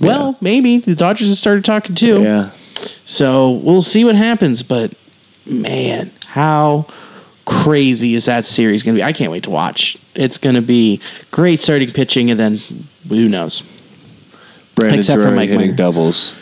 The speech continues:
Speaker 2: Hitting doubles. Dude, I just wanna see Joey hit a bomb
Speaker 1: Yeah.
Speaker 2: into
Speaker 1: Second
Speaker 2: that
Speaker 1: deck.
Speaker 2: right field porch.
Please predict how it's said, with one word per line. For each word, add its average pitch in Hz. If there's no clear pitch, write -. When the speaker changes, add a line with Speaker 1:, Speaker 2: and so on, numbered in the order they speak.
Speaker 2:
Hitting 151
doubles. 123
Dude, 208
I 220
just 254
wanna 254
see 202
Joey 139
hit 131
a -
bomb 110
Speaker 1:
Yeah. 107
Speaker 2:
into -
Speaker 1:
Second 143
Speaker 2:
that 135
Speaker 1:
deck. 117
Speaker 2:
right 127
field 117
porch. 110